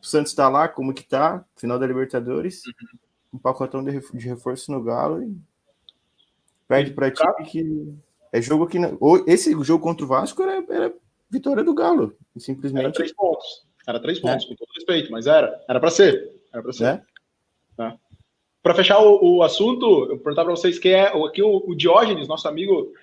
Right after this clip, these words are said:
Speaker 2: lá do Nordeste, o amigo do Papo Clubista lá também. O Galo é o cavalo paraguaio do campeonato? Eu vou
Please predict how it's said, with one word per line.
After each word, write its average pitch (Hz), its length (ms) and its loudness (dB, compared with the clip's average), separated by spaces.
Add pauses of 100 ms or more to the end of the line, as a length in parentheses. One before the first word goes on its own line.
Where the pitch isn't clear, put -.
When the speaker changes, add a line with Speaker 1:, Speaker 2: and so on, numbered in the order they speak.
(220)
Speaker 2:
lá 143 120 2
do 202 120 -2
Nordeste, 180 520 6
o 131 280 0
amigo 156 260 -2
do 143 160 -4
Papo 175 360 2
Clubista 175 460 0
lá 151 140 6
também. 160 480 -2 (400)
O 165 280 8
Galo 202 340 8
é 202 60 10
o 247 100 4
cavalo 196 360 6
paraguaio 175 380 6
do 175 60 -4
campeonato? 180 480 4
Eu 185 120 8
vou 226 440 0